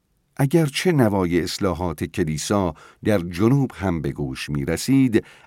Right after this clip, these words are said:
اما در واقع انسانگرایان شمالی بودند که رهبری این مبارزه را در دست گرفتند. این جنبه از انسانگرایی شمال اروپا انسانگرایی مسیحی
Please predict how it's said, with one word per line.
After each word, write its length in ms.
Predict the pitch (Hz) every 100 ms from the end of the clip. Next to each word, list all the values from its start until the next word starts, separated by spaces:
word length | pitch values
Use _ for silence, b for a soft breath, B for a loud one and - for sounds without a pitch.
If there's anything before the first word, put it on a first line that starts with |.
| B
اما 440 | 113 104 92 82 76
در 220 | 78 69
واقع 520 | 65 69 69 104 127 120 B B
انسانگرایان 1300 | 117 110 98 - 101 90 92 87 82 78 104 95 90
شمالی 540 | - 98 104 104 139
بودند 580 | 80 78 76 76 71 67 b b -
که 120 | 104
رهبری 720 | 82 92 - 76 98 127 135
این 280 | - 104 85
مبارزه 600 | 82 78 71 69 - 85
را 280 | 71 64 - _ -
در 160 | 104
دست 460 | 76 117 78 - -
گرفتند. 400 | - - - - _ _ _ _ _ _ _ _ -
این 240 | 123 113
جنبه 360 | 101 101 95 104
از 200 | 101 -
انسانگرایی 920 | 110 95 - 92 87 87 82 85 90
شمال 480 | - 80 85 78 76 -
اروپا 580 | 76 76 - 95 95 B B B -
انسانگرایی 1300 | 113 92 76 92 82 71 76 69 67 67 69 71 64
مسیحی 840 | 67 87 - 113 95 123 104 57